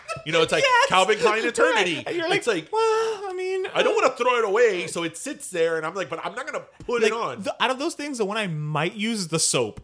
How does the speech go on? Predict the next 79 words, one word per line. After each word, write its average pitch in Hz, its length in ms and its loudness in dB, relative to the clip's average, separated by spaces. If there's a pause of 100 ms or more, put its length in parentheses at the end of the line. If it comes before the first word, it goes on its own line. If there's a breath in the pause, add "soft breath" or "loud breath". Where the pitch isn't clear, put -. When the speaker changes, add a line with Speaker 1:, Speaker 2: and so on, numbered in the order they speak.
(160)
Speaker 2:
Like, 214 260 0
because 202 240 2
if 190 80 0
I 190 60 2
run 165 180 4
out 180 60 2
of 190 100 0
soap, 151 460 2
then 180 240 0
Speaker 1:
Yeah. 139 100 -10 (200)
Speaker 2:
I 139 100 0
have 135 140 -4
Speaker 1:
But, 196 100 4
Speaker 2:
it, 196 40 0
Speaker 1:
like, 196 140 2
Speaker 2:
but, 175 240 -2
Speaker 1:
the 160 60 -12
Speaker 2:
yeah. 190 100 -2
Speaker 1:
deodorants, 220 420 0
because 160 220 -2
those 208 180 0
deodorants, 254 460 0
mm, 247 80 -16 (220)
you 175 120 -6
smell 220 220 -2
like 247 140 -2
eternity. 196 500 -6
Mm, 226 180 -16
you 202 80 -12
smell 190 240 -4
Speaker 2:
For 208 120 6
Speaker 1:
like 180 100 0
Speaker 2:
ten 156 220 0
Speaker 1:
cool 208 180 6
Speaker 2:
minutes. 185 40 4
Speaker 1:
water 143 180 6 (160)
for 165 80 -4
ten 208 180 0
minutes, 214 180 -6
but 147 200 -2
that 156 200 0
doesn't 190 220 -6
have, 185 180 -4
it's 139 140 -12
not 202 180 -6
P 190 160 -8
H 180 180 -8
balanced. 170 380 -6
Speaker 2:
At 139 160 4
all. 131 260 2
For - 200 -4
man 151 160 2
Speaker 1:
Or 175 80 6
Speaker 2:
or 202 80 4
Speaker 1:
ha-, 156 60 4
Speaker 2:
woman. 127 240 0
Speaker 1:
or 165 80 0
have 175 140 -2
an 190 80 -6
antiperspirant. 175 720 -6
Speaker 2:
<laughs> - 60 -10
At 147 140 0
all. 165 220 4
Speaker 1:
So, 147 60 -2
Speaker 2:
You 139 80 0
go 160 60 0
to 185 60 -2
the 175 60 -6
gym, 185 160 -6
you're 160 140 -2
like, 143 200 -4
Speaker 1:
so 143 140 4
Speaker 2:
you're 143 140 2
Speaker 1:
yeah, 143 40 2
Speaker 2:
done. 143 180 0
Speaker 1:
I 131 60 0
got 120 300 0
this, 95 200 -12
so. 85 160 -20